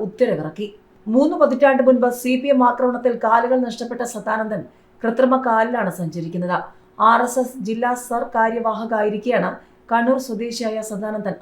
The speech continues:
ആക്രമിക്കപ്പെട്ടത്. രണ്ടായിരത്തി പതിനാറിൽ കൂത്തുപറമ്പിൽ ബി ജെ പി സ്ഥാനാർത്ഥിയായിരുന്നു. സ്ഥാനാർത്ഥിയായിരിക്കെ മാസ്റ്റർക്ക് വേണ്ടി നരേന്ദ്രമോദിയടക്കം പ്രചാരണത്തിനെത്തിയിരുന്നു. അക്രമ രാഷ്ട്രീയത്തിന്റെ ഇരകളുടെ പ്രതീകമെന്നും നരേന്ദ്രമോദി പറഞ്ഞിരുന്നു. നിലവിൽ ബി ജെ പി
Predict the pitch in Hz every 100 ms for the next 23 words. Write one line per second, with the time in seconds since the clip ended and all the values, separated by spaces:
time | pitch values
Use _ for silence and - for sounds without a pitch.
0 | 185 190 226 208 190 151 160 156 - -
1 | _ 226 247 254 262 262 247 240 240 254
2 | 233 233 262 262 240 233 202 226 247 254
3 | 247 202 196 196 220 180 156 165 - _
4 | - 233 233 254 254 285 269 254 262 -
5 | 202 220 233 - 269 262 240 220 160 -
6 | _ 208 226 247 277 277 254 254 247 240
7 | 220 208 196 226 226 214 175 160 170 160
8 | 175 - _ _ 214 214 247 247 247 240
9 | 240 240 - 254 254 233 233 - 220 240
10 | 247 254 247 247 220 233 233 247 233 165
11 | - _ - 226 240 254 285 233 220 226
12 | 220 175 170 160 160 202 220 233 262 220
13 | 254 254 285 285